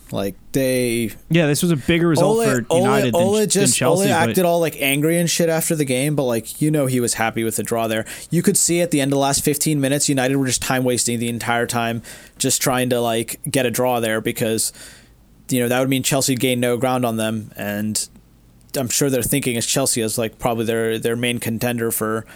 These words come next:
Speaker 1: that could, like, push them out of the top four or something. So, yeah, I'm, uh, I think Chelsea played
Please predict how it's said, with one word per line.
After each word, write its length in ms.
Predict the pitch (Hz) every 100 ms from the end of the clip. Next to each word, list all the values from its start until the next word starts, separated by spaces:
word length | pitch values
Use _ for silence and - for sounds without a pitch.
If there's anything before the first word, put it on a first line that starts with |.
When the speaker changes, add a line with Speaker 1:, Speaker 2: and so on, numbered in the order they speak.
| -
Speaker 1:
that 100 | 131
could, 100 | - 117
like, 160 | -
push 220 | - 156
them 120 | - 127
out 120 | 123
of 60 |
the 60 | 120
top 200 | - 113
four 240 | - 123 123
or 60 |
something. 440 | 110 104 110 113 120 - - - -
So, 440 | - 131 113 113 - -
yeah, 260 | 147 - -
I'm, 280 | 143 135 135
uh, 380 | 127 123 123 117 - - - -
I 60 | 147
think 160 | 180
Chelsea 320 | - 175 170 180
played 460 | - 156 151 139